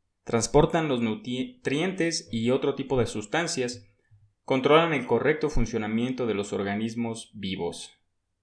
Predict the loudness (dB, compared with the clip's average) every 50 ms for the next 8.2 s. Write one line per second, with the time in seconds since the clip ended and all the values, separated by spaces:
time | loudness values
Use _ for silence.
0 | _ -6 -6 -4 0 2 2 2 2 2 0 0 0 0 0 0 -2 -4 -6 -6
1 | -4 -4 -4 -4 -6 -8 -8 -8 -6 -4 -4 -4 -4 -4 -6 -8 -8 -4 -4 -4
2 | -4 -6 -8 _ _ _ _ _ 2 6 6 6 6 6 4 2 0 -2 -10 _
3 | _ -6 -2 -2 0 0 -2 -2 -2 -2 -2 0 -2 0 0 0 -2 -4 -2 0
4 | 2 2 0 0 0 -2 -2 -2 -10 _ _ _ _ _ _ _ _ _ 2 4
5 | 4 6 4 2 -4 -12 -20 _ _ -20 -20 _ _ -12 -4 0 2 2 4 4
6 | 2 4 2 4 4 4 2 2 0 -4 -6 -16 _ _ _ -4 -2 -2 -2 -2
7 | -2 0 0 2 0 -2 -4 -6 -8 -10 -10 -8 -8 -6 -6 -8 -8 -8 -10 -12
8 | -12 -14 -14